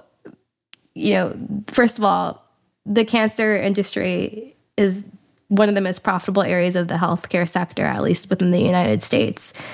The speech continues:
And I think it's really interesting because, you know, we put all this funding into all of these drugs, yet it's still one of the leading causes of death, um, for Americans. And it just makes you question,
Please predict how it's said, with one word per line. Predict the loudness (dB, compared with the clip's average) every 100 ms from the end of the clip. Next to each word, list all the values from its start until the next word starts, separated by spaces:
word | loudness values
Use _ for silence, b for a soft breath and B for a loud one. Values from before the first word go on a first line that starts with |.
| B B B B B 0
And | 2 2 0 -4 -6 0
I | 2
think | 2 0
it's | 0 0
really | 2 2
interesting | 0 0 -2 0 -2 0
because, | -2 -2 0 0
you | 2
know, | 2 2 -2 -8
we | -2 0 4 4
put | 4 4
all | 4 4
this | 2 -4
funding | 0 0 2 0 -2 -4
into | -4 -4 0
all | 0
of | 0
these | -2 -4 -2
drugs, | 2 4 4 0 -2 -6 -12 B B -2
yet | 2 2 0 -8 _
it's | -2 -2
still | 2 2
one | 4 0
of | 0
the | 0
leading | 2 2 0 0
causes | 0 0 0 -2
of | -2 2
death, | 2 2 0 -20 -8
um, | -4 -2 -2 -6 -6 _ _ -8
for | 0 4
Americans. | 4 4 4 0 -8 -8 -6
And | -4
it | -2
just | 0 2
makes | 2 0
you | -4
question, | 0 -2 -2 -2 0 0 -2